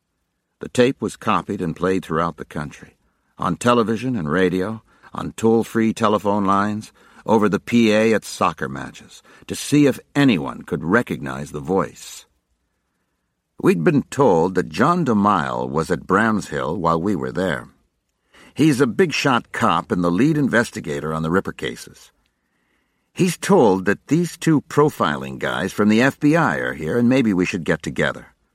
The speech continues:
So after class, Bob and I are sitting alone in the Academy pub when this guy comes in, is recognized by someone at the bar, and goes over and starts talking to him.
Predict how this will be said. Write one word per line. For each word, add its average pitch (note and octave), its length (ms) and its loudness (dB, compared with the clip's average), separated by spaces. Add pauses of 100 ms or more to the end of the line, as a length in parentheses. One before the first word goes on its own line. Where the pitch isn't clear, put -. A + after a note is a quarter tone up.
(540)
So E2+ 160 -2
after C3+ 240 0
class, - 580 -12 (220)
Bob G2 240 2
and A#2 100 0
I D#2 140 -2
are F2 100 -4
sitting F#2+ 300 -2
alone D2 360 -2
in G2+ 80 -8
the E2+ 120 -6
Academy D2+ 480 -4
pub C#2+ 400 -4
when D#2 140 -6
this G#2+ 140 -10
guy A2+ 240 -2
comes E2+ 320 -8
in, A#1 300 -14 (400)
is F#2+ 160 -4
recognized E2+ 720 0
by D#2 120 -4
someone E2+ 340 -2
at C2+ 80 -8
the - 80 -10
bar, - 580 -8 (380)
and A#2+ 160 -2
goes F3 220 4
over F#2+ 260 4
and A#2+ 120 -2
starts A2 340 -2
talking A#2 400 -4
to - 80 -14
him. - 200 -16